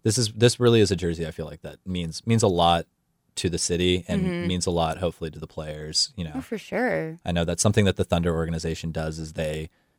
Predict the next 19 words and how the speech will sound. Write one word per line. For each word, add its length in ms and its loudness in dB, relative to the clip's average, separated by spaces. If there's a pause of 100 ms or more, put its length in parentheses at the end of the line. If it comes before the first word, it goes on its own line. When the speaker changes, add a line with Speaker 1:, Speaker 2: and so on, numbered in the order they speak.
Speaker 1:
make 160 -6
sure 140 -2
that 120 -2
every 200 -2
player 400 -4
on 140 -4
their 100 -6
team, 540 -6 (100)
uh, 200 -10
when 180 -2
they 100 0
join 220 -4
the 80 -4
Oklahoma 300 -6
City 180 -8
Thunder, 580 -8
they 140 -2
go 500 -8
and 340 -14